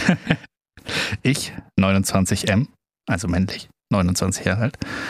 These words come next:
habe am vergangenen Wochenende eine Kürbisschnitzparty für meine Freunde und mich veranstaltet. Muss ich auch sagen, ist noch eine me-, eine medium coole, äh, ähm,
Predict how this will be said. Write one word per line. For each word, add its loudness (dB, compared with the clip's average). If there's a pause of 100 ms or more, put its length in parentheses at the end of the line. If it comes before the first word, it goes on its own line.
(380)
habe 0
am 2
vergangenen 2
Wochenende 2
eine 4
Kürbisschnitzparty 0
für -2
meine 2
Freunde 2
und 2
mich 0
veranstaltet. -4 (360)
Muss 2
ich 0
auch 2
sagen, 4
ist 2
noch 2
eine 4
me-, 0 (180)
eine 4
medium 2
coole, 0
äh, 0 (180)
ähm, 4